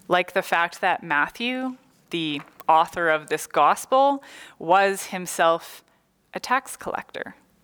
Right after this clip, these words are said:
Earlier in chapter nine, Jesus calls Matthew to be a disciple. Jesus goes with Matthew to eat at his house, and this action prompts the Pharisees to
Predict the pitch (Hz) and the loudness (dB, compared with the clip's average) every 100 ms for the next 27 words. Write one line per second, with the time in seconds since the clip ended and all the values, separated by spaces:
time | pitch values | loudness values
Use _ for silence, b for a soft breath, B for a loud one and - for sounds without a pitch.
0 | _ _ _ _ _ _ _ _ - 214 | _ _ _ _ _ _ _ _ -2 4
1 | 226 233 226 220 214 - 220 220 202 202 | 6 4 4 2 2 0 0 0 2 4
2 | 233 214 202 226 226 254 - - - 233 | 4 2 0 -2 0 -2 -2 -2 4 8
3 | 262 277 240 220 233 285 226 175 170 - | 8 4 2 0 0 -2 -2 -2 -2 -6
4 | B B - 269 208 240 247 214 190 196 | B B -4 -4 0 2 4 2 0 0
5 | 269 - - - _ b b b b b | 0 -2 -4 -6 _ b b b b b
6 | b b _ _ _ _ - 233 277 262 | b b _ _ _ _ 0 2 4 2
7 | - - 214 247 277 233 190 208 254 - | -2 0 4 4 4 -2 0 2 2 -2
8 | - _ _ 185 208 269 - 202 202 - | -20 _ _ -2 0 0 0 -4 -2 -4
9 | 214 233 269 - 214 208 208 - 269 320 | -4 -4 -4 0 -2 0 -6 2 4 4
10 | 254 - 233 214 247 277 - 262 415 - | 2 -2 -2 0 0 -2 -4 -4 -2 -2
11 | - 175 165 180 B B B B _ - | 2 2 2 -4 B B B B _ 0
12 | 240 254 381 - - 349 - 330 339 359 | 4 4 4 -4 -2 -2 2 2 4 2
13 | - 208 196 - | 0 -4 -4 -4